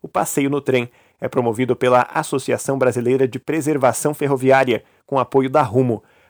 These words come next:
A Lapa foi pioneira, nos anos oitenta, no turismo ferroviário. A Maria Fumaça, que está operando de forma experimental no município,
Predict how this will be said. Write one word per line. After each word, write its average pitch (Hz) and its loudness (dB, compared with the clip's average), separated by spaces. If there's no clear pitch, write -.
A 113 -4
Lapa 113 0
foi 113 -2
pioneira, 139 2
nos 135 -6
anos 151 -2
oitenta, 135 -2
no 156 -6
turismo 165 0
ferroviário. 151 0
A 120 -4
Maria 110 -2
Fumaça, 147 -2
que - -10
está 143 0
operando 127 2
de 104 -8
forma 127 2
experimental 139 0
no 104 -4
município, 123 -4